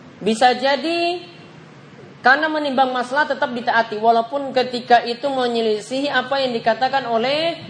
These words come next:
para ulama yang ada. Sini dikatakan oleh Syekh Shalih Al-Syekh bahwasanya para ulama, termasuk juga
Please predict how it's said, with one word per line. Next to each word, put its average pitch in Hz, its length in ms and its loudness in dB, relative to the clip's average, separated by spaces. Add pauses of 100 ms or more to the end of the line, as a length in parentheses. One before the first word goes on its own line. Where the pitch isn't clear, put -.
(840)
para 262 400 4
ulama 285 320 0
yang 247 160 -4
ada. 170 320 -2 (480)
Sini 233 240 0
dikatakan 226 320 2
oleh 214 160 -2
Syekh 226 240 -2
Shalih 208 240 -2
Al-Syekh 190 320 -2
bahwasanya 202 640 0 (3000)
para 240 320 6
ulama, 269 720 0
termasuk 233 400 0
juga 233 160 0